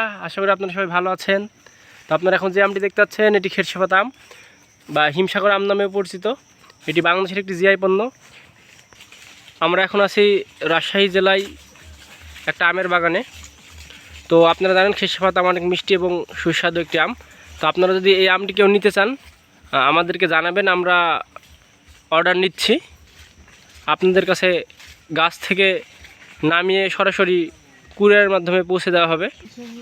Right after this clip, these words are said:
দর্শক দেখুন, আমগুলো বেশ বড় বড়। এই যে এখানে একটি আম, আর যে এখানেও আরও রয়েছে।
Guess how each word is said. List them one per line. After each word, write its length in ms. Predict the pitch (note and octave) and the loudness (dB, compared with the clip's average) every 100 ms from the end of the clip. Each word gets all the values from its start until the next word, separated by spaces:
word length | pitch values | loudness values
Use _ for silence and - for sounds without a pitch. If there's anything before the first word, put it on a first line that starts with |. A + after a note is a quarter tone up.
| - - - - | -20 -20 -16 -8
দর্শক 180 | D3+ G3+ | 0 2
দেখুন, 320 | F#3+ F#3+ A3 | 2 2 2
আমগুলো 300 | F#3 F#3+ G3 | 0 0 0
বেশ 160 | F#3 F3+ | 0 2
বড় 200 | E3 E3 | 4 4
বড়। 180 | E3 A3+ - - - - - - - | 2 0 -6 -20 -20 -20 -20 -20 -8
এই 100 | D3+ | -4
যে 120 | D3+ D#3+ | 0 0
এখানে 260 | - D#3+ | 2 0
একটি 180 | D3+ D#3+ | 0 0
আম, 180 | D#3 G3 _ _ _ _ _ _ _ _ _ _ | 0 -2 _ _ _ _ _ _ _ _ _ _
আর 320 | C#3 C3 C#3 | 0 2 0
যে 280 | C3 C#3+ C3 - | -2 -2 -2 -6
এখানেও 360 | D3+ E3+ E3 | -6 -2 0
আরও 380 | D3+ C#3+ D3+ C#3+ - | 0 0 0 -4 -6
রয়েছে। 440 | C3+ D3 C#3 - | -4 -2 -2 -2